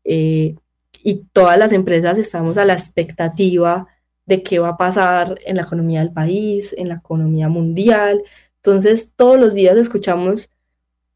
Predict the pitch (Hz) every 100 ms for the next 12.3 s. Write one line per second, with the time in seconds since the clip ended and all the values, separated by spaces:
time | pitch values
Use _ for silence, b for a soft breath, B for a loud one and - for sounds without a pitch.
0 | - 240 240 247 247 254 220 202 190 196
1 | 196 240 202 185 190 233 233 233 233 233
2 | 233 233 - _ _ _ _ _ _ _
3 | _ _ 214 196 180 185 208 233 240 240
4 | 240 233 240 240 240 233 - 190 185 180
5 | 175 175 - 185 185 190 190 185 185 185
6 | 208 233 226 - 190 180 180 180 180 240
7 | 233 190 185 202 240 226 185 175 190 202
8 | 208 208 - 214 208 190 175 175 - 202
9 | 185 185 170 175 180 185 - _ _ _
10 | _ _ - 208 202 190 190 185 190 180
11 | 214 214 220 220 214 220 208 170 170 170
12 | 165 156 165